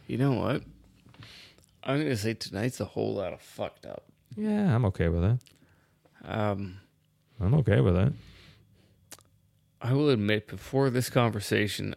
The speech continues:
Speaker 1: I, I told Nick that today was a bad fucking day.
Speaker 2: But it was, it turned out into a good n-, conversation.
Speaker 1: Yes.
Speaker 2: We needed, we needed this conversation.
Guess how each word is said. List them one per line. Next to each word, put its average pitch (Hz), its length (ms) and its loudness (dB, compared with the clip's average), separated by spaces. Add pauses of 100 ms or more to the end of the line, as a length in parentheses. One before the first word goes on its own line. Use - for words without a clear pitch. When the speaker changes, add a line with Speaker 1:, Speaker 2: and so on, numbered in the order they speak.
(120)
Speaker 1:
I, 107 580 -2 (140)
I 113 140 2
told 107 280 -8
Nick 98 280 -4
that 101 200 -6
today 95 240 -8
was 98 160 -10
a - 60 -16
bad - 380 -6
fucking - 360 -18
day. 104 260 -14 (920)
Speaker 2:
But 92 280 0
it 101 80 0
was, 98 220 -2
it 92 100 -2
turned 107 200 4
out 104 60 4
into 104 200 2
a 101 40 2
good 104 200 2
n-, 107 240 0
conversation. 113 560 0 (420)
Speaker 1:
Yes. - 460 -2 (1200)
Speaker 2:
We 123 180 8
needed, 95 440 4
we 117 100 8
needed 85 320 4
this - 140 -8
conversation. 90 640 -8